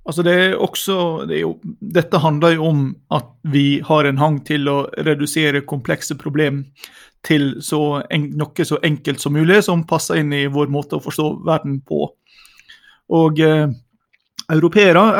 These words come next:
er glad i å forenkle ting til å handle om, eh, religion. Eh, i hvert fall hvis du er eh, egentlig både på høyre- og venstresiden, men litt forskjellig, eh,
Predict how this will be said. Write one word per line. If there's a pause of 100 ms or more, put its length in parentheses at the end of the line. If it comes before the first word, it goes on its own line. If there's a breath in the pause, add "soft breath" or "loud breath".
er
glad
i
å
forenkle
ting
til
å
handle
om,
eh, (280)
religion. (1000 soft breath)
Eh, (240)
i
hvert
fall
hvis
du
er (360)
eh, (420)
egentlig
både
på
høyre-
og
venstresiden,
men
litt
forskjellig,
eh,